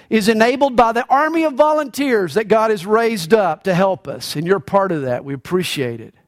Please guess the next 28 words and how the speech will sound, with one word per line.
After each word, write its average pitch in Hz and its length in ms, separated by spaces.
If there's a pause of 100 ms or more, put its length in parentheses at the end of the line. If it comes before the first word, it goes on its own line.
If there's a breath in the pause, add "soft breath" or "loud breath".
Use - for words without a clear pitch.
(640 soft breath)
But - 180
you 220 80
need 226 220
to 202 80
know 202 220
your 185 280
church 240 380
staff 247 640 (240 soft breath)
works 170 300
harder 233 680 (240 soft breath)
and 165 180
is 147 160
more 175 300
efficient 196 720 (220 soft breath)
than 147 160
any 240 300
other 208 280
church 214 320
staff - 400
that 175 160
I 185 100
know 170 300
of. 117 360 (1300 soft breath)
God 226 400
does 190 300
more 247 760 (300 soft breath)
with 180 220
less 233 600